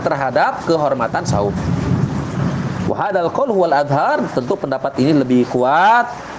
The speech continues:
bahwa anal mar'ah, bahwasanya wanita apabila memang mutawa'ah, memang dengan sengaja, fa 'alaiha al kafarah, maka untuk dia kifarat,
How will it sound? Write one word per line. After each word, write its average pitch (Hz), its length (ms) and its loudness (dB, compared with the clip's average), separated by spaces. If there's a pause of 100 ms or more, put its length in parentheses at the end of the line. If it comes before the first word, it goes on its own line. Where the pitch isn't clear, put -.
(540)
bahwa 127 240 0
anal 139 160 0
mar'ah, 143 480 2
bahwasanya 139 400 0
wanita 143 800 2
apabila 135 720 2
memang 123 560 0 (1040)
mutawa'ah, 180 640 2 (1200)
memang 156 560 0 (320)
dengan 135 400 0
sengaja, 185 480 0 (640)
fa 127 240 0
'alaiha 147 480 0
al 147 80 0
kafarah, 151 480 0
maka 156 400 -2
untuk 151 320 0
dia 147 320 2
kifarat, 160 400 0